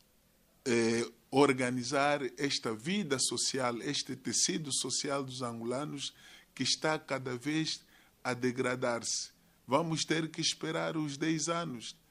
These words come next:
Iremos chegar até lá. Então, temos que ouvir algumas soluções,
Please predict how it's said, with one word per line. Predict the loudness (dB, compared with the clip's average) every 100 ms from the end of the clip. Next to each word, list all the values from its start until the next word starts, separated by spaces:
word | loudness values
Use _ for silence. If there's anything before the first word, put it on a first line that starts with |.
| _ _ _ _ 0
Iremos | 4 6 6 4 -2
chegar | 0 0 0 0
até | 0 0 -4 -2
lá. | 0 -2 -4 -16 -20 -10
Então, | -4 0 0 0
temos | 2 2 4 0 0
que | 2 0 0 -2
ouvir | -4 -4 2 4 4 2 -4
algumas | -4 -2 -2 0 0
soluções, | 0 -2 -4 -4 -4 -4